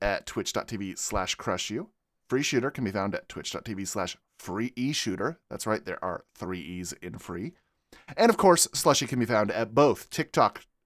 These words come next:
dot com slash at slushy otter and twitch dot T V slash slushy otter. Last but not least, listeners,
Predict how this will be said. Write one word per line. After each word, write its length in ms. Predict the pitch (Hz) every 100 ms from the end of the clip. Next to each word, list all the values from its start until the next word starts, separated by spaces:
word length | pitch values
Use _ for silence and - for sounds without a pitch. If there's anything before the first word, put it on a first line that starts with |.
| _ -
dot 160 | 131 -
com 360 | 131 107 85 -
slash 440 | - 127 87 - - -
at 180 | 107 -
slushy 320 | 113 101 98
otter 340 | 127 143 175 -
and 320 | 190 180 180 -
twitch 280 | - - -
dot 140 | 85
T 120 | 104
V 220 | 95 95 -
slash 540 | - 87 85 85 - -
slushy 380 | - 87 -
otter. 320 | 92 135 110 - _ _ _ _ _ _ _ _ _ _ _ _ _ _ _ - - _ _ -
Last 160 | 143
but 100 | 175
not 140 | 170 170
least, 200 | 156 143
listeners, 600 | 208 240 160 95 - -